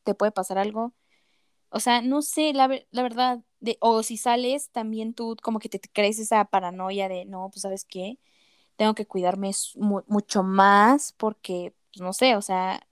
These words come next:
quiero disfrutar, pero también tengo que estar alerta". No sé, o sea, es triste todo lo que está pasando en Latinoamérica, horrible. Y, ¿sabes?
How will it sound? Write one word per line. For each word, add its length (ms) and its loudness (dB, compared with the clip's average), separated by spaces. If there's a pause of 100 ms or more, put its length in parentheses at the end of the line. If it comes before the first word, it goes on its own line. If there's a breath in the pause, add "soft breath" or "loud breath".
(160)
quiero 200 4
disfrutar, 600 0
pero 380 -2
también 240 -4
tengo 160 -6
que 60 -16
estar 160 -6
alerta". 480 -8 (760)
No 120 -2
sé, 160 -2
o 60 -2
sea, 280 -2 (760)
es 180 -4
triste 460 -2
todo 160 0
lo 100 4
que 60 -6
está 140 -4
pasando 300 -6
en 40 -4
Latinoamérica, 720 -6
horrible. 580 -4 (1400)
Y, 600 6
¿sabes? 420 6